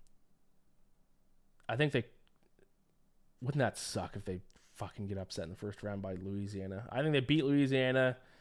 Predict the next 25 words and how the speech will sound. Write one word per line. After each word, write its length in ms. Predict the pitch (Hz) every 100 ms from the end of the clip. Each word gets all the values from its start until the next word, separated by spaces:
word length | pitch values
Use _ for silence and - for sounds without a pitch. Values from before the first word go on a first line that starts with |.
| - _ -
Oral 220 | 156 160
Roberts 340 | 156 151 147
can 140 | 151 123
shoot, 380 | - 151 143 143
but 100 | 120
then 460 | 127 131 131 127
going 200 | 120 135
up 120 | 131
against 240 | 131 127 -
such 160 | 131
a 20 | 123
tough 260 | - 127
defense 380 | - 123 127 120
in 60 | 110
Tennessee, 480 | 123 117 - 135
I 20 | 123
think 200 | 123 120
they 80 |
beat 180 | 110 117
the 60 | 110
number 200 | 107 101
one 240 | 110 123
seed 320 | - 123 120
in 80 | 110
Purdue. 560 | 101 104 117 135 131